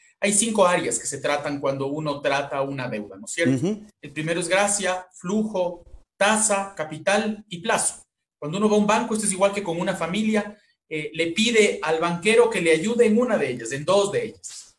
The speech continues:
Speaker 1: Pues bien, el, el equipo económico ha logrado un gran éxito en las cinco, en las cinco. En gracia, por ejemplo, y eso es importante que la gente lo conozca,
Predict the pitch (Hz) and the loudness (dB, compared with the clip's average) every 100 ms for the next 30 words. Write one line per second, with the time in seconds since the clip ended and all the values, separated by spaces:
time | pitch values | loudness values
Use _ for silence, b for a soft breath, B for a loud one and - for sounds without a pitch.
0 | - 202 214 247 240 - 175 165 _ _ | -6 -4 0 0 0 -4 -14 -14 _ _
1 | 156 156 - - 196 165 165 190 196 165 | -18 -18 -16 -6 -4 -2 -4 -6 -4 -4
2 | 139 147 165 165 165 170 185 180 208 208 | -2 -2 -4 -2 -2 0 -2 -4 -6 -4
3 | 190 - 226 240 196 - 233 226 - - | -6 -4 -4 -2 -2 -2 -2 -4 -8 -14
4 | _ 240 254 208 147 107 - _ _ _ | _ -6 -2 -2 -4 -8 -16 _ _ _
5 | _ _ 220 226 254 254 196 151 131 131 | _ _ 0 2 2 2 0 -2 -6 -6
6 | 107 131 156 185 180 175 170 180 - 151 | -8 -8 -8 -8 -6 -6 -4 -6 -4 -4
7 | - 170 170 147 143 165 214 - - | -4 -6 -6 -6 -4 -4 -4 -6 -14